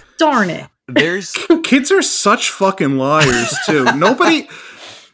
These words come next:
Speaker 1: nobody can make me do a hundred of anything, but back in the day, like,
Speaker 3: Oh, yeah.
Speaker 1: oh, jeez,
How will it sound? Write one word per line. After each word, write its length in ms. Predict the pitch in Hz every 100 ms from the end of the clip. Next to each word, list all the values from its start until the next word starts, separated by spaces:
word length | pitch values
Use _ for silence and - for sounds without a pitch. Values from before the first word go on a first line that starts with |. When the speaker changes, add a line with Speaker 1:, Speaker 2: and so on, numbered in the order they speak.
| _ _
Speaker 1:
nobody 420 | 208 240 349 359 349
can 240 | 254 208
make 300 | 185 220 220
me 160 | 208 165
do 300 | - 185 165
a 60 |
hundred 460 | 139 151 175 180 156
of 120 | 135
anything, 560 | 127 165 160 - 110 110
but 140 | 110
back 320 | 151 190 240
in 120 | 226 196
the 80 |
day, 500 | 143 101 120 156 220 254
like, 460 | 156 156 143 143 123
Speaker 3:
Oh, 140 | 127
yeah. 200 | 90 85
Speaker 1:
oh, 240 | 147 117 - _
jeez, 600 | - 156 151 120 113 -